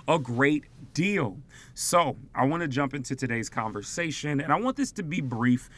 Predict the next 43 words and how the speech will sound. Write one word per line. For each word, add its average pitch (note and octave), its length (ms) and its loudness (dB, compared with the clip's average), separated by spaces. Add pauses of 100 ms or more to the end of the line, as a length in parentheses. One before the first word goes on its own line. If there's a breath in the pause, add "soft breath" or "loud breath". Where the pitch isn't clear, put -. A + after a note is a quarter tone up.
(280 loud breath)
I B2 80 0
think D3+ 260 -2
that B2+ 280 4
it B2 160 -2
does B2+ 280 4
deserve A#2 380 0
a A2 60 -2
longer A2+ 280 -2
conversation, A#2 580 -2
which A#2+ 160 -2
I'm A#2+ 100 0
gonna A#2 160 2
have A#2 220 2
a A#2 40 -4
guest B2+ 320 0
on A#2 300 -2 (340 loud breath)
to D3+ 100 -2
talk C#3 280 4
about B2 280 4
it, A#2+ 220 0
um, A#2 440 4
in C3 140 4
the B2+ 80 6
next B2+ 420 0 (120)
two C4 220 6
weeks. C3+ 360 2 (240 loud breath)
So - 140 -4
that'll D3+ 220 4
be C3 80 8
pretty B2+ 280 -2
dope. A2+ 360 0
But C3 180 4
until F3 340 -2
then, A2 400 -2 (400 loud breath)
I B2+ 100 8
want F#3+ 200 2
us D3+ 100 -2
to C#3+ 100 -6
just C3+ 240 0
take B2+ 260 0
a A2+ 100 -2
quick, C#3 400 -2 (320)
um, G#2 520 0